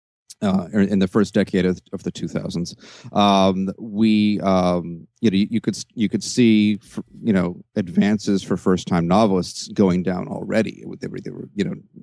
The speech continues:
barely anything compared to what they had been even ten years before. And so for short stories, it was even less. So I, I didn't begrudge anybody this, and I, and I had a, a,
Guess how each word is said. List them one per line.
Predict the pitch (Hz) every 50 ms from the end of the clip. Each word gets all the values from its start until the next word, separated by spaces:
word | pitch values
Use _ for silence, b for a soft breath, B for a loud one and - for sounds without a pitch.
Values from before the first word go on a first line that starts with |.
| - - - - - - - -
barely | - 98 98 92 90
anything | 98 107 104 - 101 90
compared | 92 - - 90 85 - - _ _ _ _ _
to | - -
what | 196 196 - -
they | - 104
had | 92 190 190 185
been | - - -
even | - - 98 -
ten | - 95 92
years | 90 90 90 -
before. | - 90 90 - 120 127 120 101 - b b b b b b b b -
And | 101 95 92
so | - 107 95
for | 90 - - 95 87 87 87 85 - _ _ _ _ _ _ _ _ _ _ _ _ _ _ _ -
short | - - 120 104
stories, | - - - 170 175 160 101
it | 113 104
was | 107 90
even | 92 85 87 90
less. | 101 123 113 -
So | - 131
I, | 151 147 120
I | 127
didn't | 139 160 170 147
begrudge | - 110 92 110 101 101 98 101
anybody | 92 92 - 82 87
this, | - 90 90 95 -
and | - 95
I, | 95 92
and | - 101 101
I | 101
had | 101 113 123 123
a, | 127 113 104 - - - _ _ -
a, | 101 98 90 87